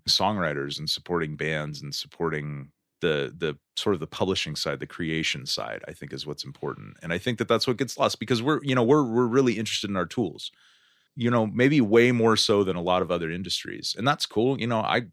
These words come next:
I, I love it just as much as the next person, but at the end of the day, you know, I, I think that, that we have to focus on, you know, what makes a healthy, uh,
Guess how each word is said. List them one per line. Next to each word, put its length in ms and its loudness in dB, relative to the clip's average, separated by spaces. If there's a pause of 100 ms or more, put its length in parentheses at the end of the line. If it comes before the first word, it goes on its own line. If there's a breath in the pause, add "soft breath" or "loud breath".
(140)
I, 180 -2 (320)
I 60 2
love 220 4
it 40 0
just 160 -4
as 100 -6
much 180 -6
as 60 -10
the 60 -6
next 280 -6 (180)
person, 420 -8
but 200 -2 (580 loud breath)
at 120 4
the 120 4
end 100 2
of 60 2
the 60 0
day, 280 4
you 160 -2
know, 200 -4
I, 140 0
I 160 -6
think 260 -6
that, 180 -2 (220)
that 180 0
we 140 -6
have 180 -2
to 80 -16
focus 420 -4
on, 360 -6 (180)
you 120 -6
know, 140 -4
what 180 -2
makes 220 -6
a 60 -6
healthy, 500 -8
uh, 120 -10